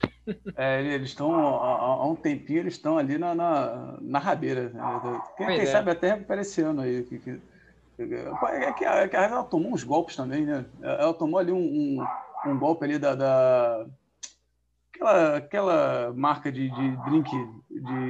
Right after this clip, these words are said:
Speaker 2: drink
Speaker 1: Ah,
Speaker 2: energético.
Speaker 1: sim, é.
Speaker 2: De,
Speaker 1: Uhum.
Speaker 2: do, do pessoal pagar uma prestação, falar que, falar que ia, que ia apoiar,
Speaker 1: <laughs>
Speaker 2: pagou uma prestação e não pagou as outras, assim, o carro
Speaker 1: Pois é.
Speaker 2: ficou defasado. A Haas tomou uns golpes também um, um tanto quanto severo.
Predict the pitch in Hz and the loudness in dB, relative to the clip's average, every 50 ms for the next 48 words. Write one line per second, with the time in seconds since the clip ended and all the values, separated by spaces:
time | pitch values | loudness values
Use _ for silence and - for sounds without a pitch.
0 | 127 123 120 170 180 190 202 196 180 156 - 139 156 147 160 156 147 135 131 127 | -4 -2 2 2 4 6 6 4 4 2 0 0 2 2 2 0 -4 -6 -8 -8
1 | 135 135 - _ _ _ _ _ _ _ _ _ _ _ _ - 160 156 135 143 | -10 -14 -20 _ _ _ _ _ _ _ _ _ _ _ _ -8 -4 -2 -2 0
2 | 135 143 151 139 - - - - 143 139 135 - 165 156 - - 160 156 - - | 0 0 0 0 -2 -6 -10 -10 -8 -8 0 0 0 0 2 0 0 2 4 4
3 | 156 139 139 135 151 165 170 165 156 - 160 156 - 151 135 135 165 160 - 151 | 4 4 4 4 4 4 4 4 2 2 0 0 0 0 0 0 -2 -2 -2 -2
4 | 147 151 151 - 151 147 143 - 135 135 147 151 147 - 151 147 143 135 127 127 | -2 -2 -2 -2 -2 -2 0 0 2 2 2 0 0 -2 0 0 0 0 0 -2
5 | 123 - - 139 135 131 131 127 117 117 113 - - 139 135 - - 131 123 123 | -6 -6 -6 -4 -2 -2 0 -2 -2 -2 -4 -2 -2 -2 -2 -2 -2 -4 -2 0
6 | 123 127 143 160 175 170 165 170 - - 143 131 131 156 165 - 160 - 160 139 | 2 4 4 6 6 4 2 2 2 2 2 4 2 0 0 0 0 0 0 -2
7 | - - 156 170 165 156 151 147 151 143 131 - 135 143 151 135 139 131 127 123 | 0 0 0 2 4 2 2 2 2 -2 -2 -4 -4 -4 -4 -4 -6 -8 -10 -10
8 | - - 143 151 156 151 139 135 131 - - - - 135 160 160 143 - 135 139 | -6 -4 -2 0 2 2 0 0 -2 -4 -4 2 4 6 6 6 4 2 0 0
9 | 143 139 139 - - - - 131 117 123 120 131 143 147 131 127 127 123 - - | 0 0 0 -2 0 2 2 0 2 2 2 4 4 4 2 -2 -6 -10 -12 -18
10 | _ _ - - - - _ - 139 160 165 - 208 190 185 175 151 156 160 160 | _ _ -20 -20 -20 -20 _ -4 -2 -2 -2 -2 -2 -2 0 0 2 2 2 0
11 | 160 - 165 147 151 165 180 180 160 151 143 - - 147 147 143 139 143 160 - | 0 -2 0 2 4 4 4 2 0 0 -2 -2 -2 -2 -2 -2 -2 -2 -4 -2
12 | - 180 170 165 - - 180 143 131 127 123 123 123 120 123 | -2 -4 -6 -4 0 0 0 2 2 -2 -4 -4 -4 -8 -10